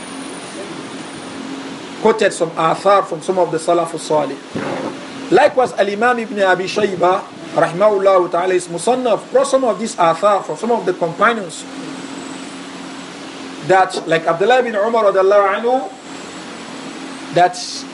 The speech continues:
whenever he performed Hajj or Umrah, he would cut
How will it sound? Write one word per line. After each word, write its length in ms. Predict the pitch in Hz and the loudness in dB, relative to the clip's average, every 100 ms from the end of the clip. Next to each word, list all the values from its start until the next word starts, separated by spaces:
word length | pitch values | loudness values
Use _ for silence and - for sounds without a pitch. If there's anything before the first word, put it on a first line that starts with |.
| - - - - - - | -12 -12 -12 -14 -10 -4
whenever 640 | 156 185 247 220 214 208 - | 0 2 6 6 6 2 -2
he 80 | 185 | -6
performed 680 | 165 165 - 208 226 226 190 | 0 0 0 0 2 2 0
Hajj 280 | 202 196 175 | 2 2 2
or 80 | |
Umrah, 560 | 170 185 196 180 175 - | 0 0 0 2 2 0
he 80 | 160 | -4
would 220 | 151 151 | -4 0
cut 180 | 196 | 2